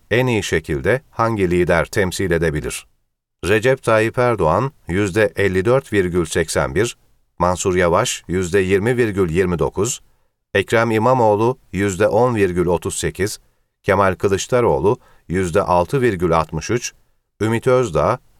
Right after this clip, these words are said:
yüzde beş virgül otuz sekiz, Meral Akşener yüzde iki virgül elli bir. Başkan Erdoğan'a duyulan güven iki belediye başkanı da dahil muhalefetin toplamından daha fazla.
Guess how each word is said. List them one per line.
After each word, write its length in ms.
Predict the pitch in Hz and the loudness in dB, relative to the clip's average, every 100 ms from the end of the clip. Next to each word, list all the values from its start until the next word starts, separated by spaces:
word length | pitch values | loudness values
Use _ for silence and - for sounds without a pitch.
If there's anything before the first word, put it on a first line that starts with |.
| - | -4
yüzde 380 | 95 85 98 92 | -4 0 0 2
beş 240 | 117 - | -2 -2
virgül 260 | 110 107 107 | -2 0 0
otuz 300 | 98 110 - | 0 -2 -2
sekiz, 440 | 98 - 131 - _ _ _ - | -2 0 -4 -6 _ _ _ -4
Meral 380 | 82 98 95 101 | 0 2 4 2
Akşener 580 | 120 - 80 80 135 - _ _ - | -2 -2 0 0 0 -4 _ _ -4
yüzde 380 | 98 92 92 85 | -2 0 0 -2
iki 320 | 95 - 120 | -4 -4 0
virgül 360 | 90 78 127 - | 0 0 -2 0
elli 340 | 92 80 95 | -4 -2 -2
bir. 300 | 78 60 - - _ _ _ _ | -2 -4 -10 -18 _ _ _ _
Başkan 440 | 80 92 - 131 131 | -4 -2 0 2 4
Erdoğan'a 600 | 123 135 127 120 123 117 | 4 4 4 2 2 2
duyulan 540 | 117 110 107 98 76 | 2 2 2 2 -2
güven 420 | 67 82 87 139 - _ - | -2 2 2 0 -4 _ -10
iki 260 | - 139 | -4 0
belediye 440 | 107 101 104 127 120 | 2 2 2 2 2
başkanı 440 | 104 - 104 123 | 0 0 0 2
da 160 | 107 78 | 2 2
dahil 380 | 73 67 104 147 _ _ | 0 0 -2 -4 _ _
muhalefetin 720 | 80 90 95 95 98 131 139 | -2 0 2 0 -2 0 -2
toplamından 800 | - 101 87 90 90 87 117 139 | 0 -2 2 0 0 0 0 0
daha 200 | 120 110 | 0 0
fazla. 460 | 85 78 71 69 | 0 -2 -2 -6